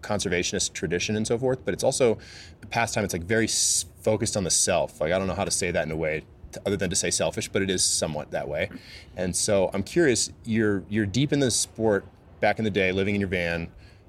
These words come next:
How do you become aware of the issues that you eventually founded the foundation to address and then progress to the point where you felt passionate enough to be called to act on that stuff?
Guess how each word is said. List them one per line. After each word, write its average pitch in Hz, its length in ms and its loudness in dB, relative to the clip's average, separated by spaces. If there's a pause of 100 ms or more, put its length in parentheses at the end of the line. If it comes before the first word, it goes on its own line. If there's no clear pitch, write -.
(140)
How 120 220 0
do 127 60 2
you 107 520 2 (280)
become 123 320 0
aware 104 280 6
of 92 80 2
the 92 120 0
issues 92 260 0
that 92 80 -4
you 85 100 -2
eventually 92 320 -2
founded 98 240 -2
the 101 40 -4
foundation 110 360 -2
to 127 80 2
address 135 320 0
and 101 160 0
then 90 260 0 (600)
progress 110 300 2
to - 80 -4
the 104 40 0
point 95 220 0
where 90 80 0
you 87 80 0
felt 87 400 0
passionate 95 380 0
enough 87 200 -2 (120)
to 82 160 -2
be 78 160 -4
called 85 320 -2
to - 100 -10
act 80 240 -4
on - 120 -16
that - 140 -16
stuff? - 300 -12